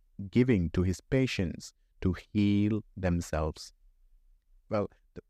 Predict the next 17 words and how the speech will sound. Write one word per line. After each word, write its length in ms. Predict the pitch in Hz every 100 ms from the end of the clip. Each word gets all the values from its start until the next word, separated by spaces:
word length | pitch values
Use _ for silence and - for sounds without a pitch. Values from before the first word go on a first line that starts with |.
| -
prominent 500 | 151 170 175 165 147
factor 720 | - 139 143 - 98 87 -
of 300 | 92 95 - _ _ _ _ _ _ -
this 340 | 127 - -
method 760 | 104 95 98 110 139 - 101 82
that 180 | 90 -
he 400 | - 104 104 101 -
evolved 460 | 98 98 104 101
and 220 | 92 87 90
developed 420 | 131 120 90 - - _ _ _
is 120 | 90
based 480 | 82 92 104 107 - -
around 420 | 95 92 95 98 -
meditation 800 | 87 85 82 - 117 - 120 120 - _ _ -
and 120 | 90
the 140 | 85
wisdom 600 | 85 117 110 113 113 110